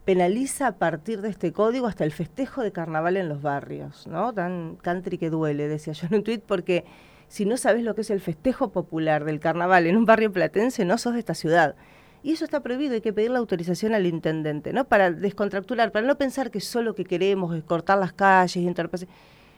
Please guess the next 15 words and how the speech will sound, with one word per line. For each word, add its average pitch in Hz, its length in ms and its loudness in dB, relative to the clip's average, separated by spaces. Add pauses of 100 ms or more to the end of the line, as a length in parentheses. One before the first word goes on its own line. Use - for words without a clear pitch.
(140)
Ahora, 190 160 6
el 160 80 2
derecho 220 300 -2
a - 20 0
la 214 80 2
protesta 208 460 -4
también 165 440 -2
es - 200 -6
un 160 140 -4
derecho 180 640 0 (500)
constitucional 185 920 0 (500)
que 233 140 0
va 269 100 4
a 320 40 -2
ser 240 340 -4